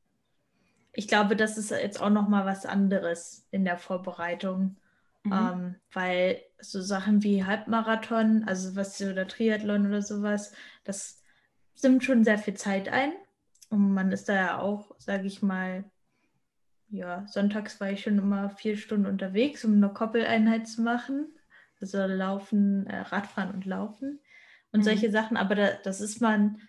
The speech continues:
Speaker 1: da macht man den Sport, aber da musst du ja nicht unbedingt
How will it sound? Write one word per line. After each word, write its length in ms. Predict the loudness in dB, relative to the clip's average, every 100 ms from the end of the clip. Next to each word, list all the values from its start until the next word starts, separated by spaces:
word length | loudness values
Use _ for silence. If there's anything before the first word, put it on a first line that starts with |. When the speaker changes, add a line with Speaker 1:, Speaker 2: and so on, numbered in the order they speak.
| _ _ _
Speaker 1:
da 60 | 2
macht 220 | 2 4
man 140 | 4 6
den 60 | 6
Sport, 540 | 2 -6 0 2 2
aber 200 | 0 0
da 140 | 0 2
musst 340 | 2 0 -2
du 220 | -2 0 0
ja 220 | 0 0
nicht 200 | 0 2
unbedingt 580 | 2 4 4 4 4